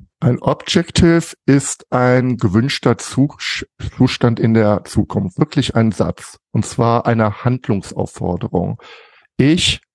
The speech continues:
wir machen das. Also wirklich ein einf-, eine einfache Aussage. Wir machen das. Oder wir sorgen jetzt bei dem Digitalisierungsbeispiel der Verwaltung, wir, äh,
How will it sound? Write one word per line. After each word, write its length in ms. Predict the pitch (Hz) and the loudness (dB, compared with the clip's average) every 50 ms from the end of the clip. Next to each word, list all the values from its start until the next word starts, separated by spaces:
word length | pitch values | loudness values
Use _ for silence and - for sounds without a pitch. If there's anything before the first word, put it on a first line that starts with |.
| _ _ _ _ _ _ _ | _ _ _ _ _ _ _
wir 600 | - - 104 117 127 143 147 147 151 151 165 180 - _ _ | -2 2 4 4 6 6 6 4 4 2 2 -2 -6 _ _
machen 640 | - 113 107 110 110 120 - 143 117 117 117 127 - _ _ | 0 2 2 2 2 2 0 0 0 0 -2 -4 -8 _ _
das. 500 | _ - 107 87 87 - - - - _ _ _ | _ -4 -4 -4 -4 -8 -12 -16 -18 _ _ _
Also 200 | - 87 92 104 | -6 -4 0 0
wirklich 320 | 165 196 - 156 139 - | 0 2 2 0 0 2
ein 100 | 117 101 | 0 0
einf-, 300 | - 131 135 147 165 - | 0 0 0 0 0 0
eine 180 | - 117 - - | -2 -2 0 2
einfache 440 | 120 139 160 - - 131 - - - | 0 0 0 0 -2 -2 0 0 0
Aussage. 520 | - - - - - 98 90 - - - 127 151 | 0 -2 -4 -6 -8 -10 -8 -10 -12 -14 -12 -4
Wir 420 | 151 113 117 127 131 147 156 147 - _ _ _ _ _ _ _ _ | 0 2 4 4 4 4 2 -2 -6 _ _ _ _ _ _ _ _
machen 500 | - 110 107 104 - - 117 113 113 117 - _ - | 0 0 0 2 0 0 0 0 -2 -4 -6 _ -4
das. 300 | 98 - 113 - - - - - - - - _ _ | -4 -4 -4 -8 -12 -18 -20 -20 -20 -20 -20 _ _
Oder 500 | - 131 139 156 165 156 151 147 151 - _ _ _ _ _ _ | 2 2 2 4 4 4 4 2 0 -2 _ _ _ _ _ _
wir 720 | - 101 101 117 123 143 147 151 151 151 151 147 147 170 220 349 _ _ _ | -10 -4 0 2 2 4 4 4 4 2 2 2 0 -2 -6 -10 _ _ _
sorgen 520 | - - 87 107 107 117 127 123 135 131 | -12 -2 0 2 4 4 4 2 0 0
jetzt 260 | 113 101 - - - - | 0 0 0 -2 -6 -8
bei 100 | - 90 | -6 -6
dem 140 | - 92 | -6 -6
Digitalisierungsbeispiel 1080 | - 90 110 98 - 113 101 101 101 - - 104 107 104 - - 101 95 - - - 113 | -6 -6 -6 -4 -2 0 0 0 0 0 0 -2 -2 -2 -2 -2 -2 -2 -4 -6 -8 -8
der 100 | 90 95 | -6 -6
Verwaltung, 800 | 95 - 95 - 107 101 113 135 131 - 131 127 127 127 135 139 _ _ _ _ _ _ _ _ _ _ _ _ _ _ _ | -6 -6 -6 -4 -2 -2 -2 -2 -2 -2 -2 -2 -4 -6 -8 -12 _ _ _ _ _ _ _ _ _ _ _ _ _ _ _
wir, 720 | - - 101 95 120 143 160 165 160 160 160 160 175 175 - _ _ _ _ _ _ _ _ _ _ _ | -16 -12 -4 0 2 4 4 6 6 4 4 4 2 -2 -8 _ _ _ _ _ _ _ _ _ _ _
äh, 300 | 120 113 107 98 98 | 2 4 4 4 2